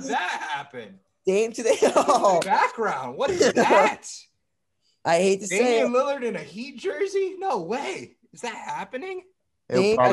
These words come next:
Speaker 1: Guess
Speaker 3: go
Speaker 1: what?
Speaker 3: the Knicks.
Speaker 1: It
Speaker 3: That's
Speaker 1: could
Speaker 3: my
Speaker 1: be.
Speaker 3: smart
Speaker 1: Dame
Speaker 3: opinion.
Speaker 1: Dollar to the Heat.
Speaker 2: It could happen. That's all I'm
Speaker 3: Dame
Speaker 2: gonna
Speaker 3: is
Speaker 2: say.
Speaker 3: going to the Knicks.
Speaker 2: And that will wrap my Brand's breakdown today. Thanks. That was a lot, but
Speaker 1: Awesome.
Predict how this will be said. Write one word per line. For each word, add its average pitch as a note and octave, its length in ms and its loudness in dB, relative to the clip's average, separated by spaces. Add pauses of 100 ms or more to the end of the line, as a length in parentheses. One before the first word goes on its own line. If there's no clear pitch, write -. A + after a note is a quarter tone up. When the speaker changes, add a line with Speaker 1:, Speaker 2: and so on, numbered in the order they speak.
Speaker 1:
Guess - 20 -2
Speaker 3:
go B2+ 120 6
Speaker 1:
what? B2 140 8
Speaker 3:
the A2+ 60 0
Knicks. - 320 2
Speaker 1:
It - 100 -18
Speaker 3:
That's C3 160 6
Speaker 1:
could D#3+ 100 2
Speaker 3:
my C3+ 320 8
Speaker 1:
be. B2+ 240 0 (240)
Speaker 3:
smart C#3 440 0
Speaker 1:
Dame - 80 -12
Speaker 3:
opinion. C3 200 -2
Speaker 1:
Dollar F3 400 4
to F3 180 0
the D#3 140 -2
Heat. D#3+ 480 0 (1120)
Speaker 2:
It F3+ 140 2
could A#3+ 220 0
happen. C4 760 -2
That's D3+ 220 -6
all F#3 100 0
I'm F3+ 60 2
Speaker 3:
Dame D3 100 2
Speaker 2:
gonna D3 100 0
Speaker 3:
is C3 60 -10
Speaker 2:
say. - 40 -6
Speaker 3:
going D3+ 300 4
to C#3 100 -4
the C#3 140 0
Knicks. - 540 -4 (320)
Speaker 2:
And E3 100 -2
that F3+ 120 4
will G3 100 6
wrap F#3+ 180 4
my F3 140 -2
Brand's D#3+ 300 0
breakdown D#3 440 -2
today. C#3+ 420 -2
Thanks. D3 320 -10
That D#3 180 0
was D3+ 380 -4
a - 60 -6
lot, D#3 360 0
but C#3+ 160 -2
Speaker 1:
Awesome. A#2 380 -12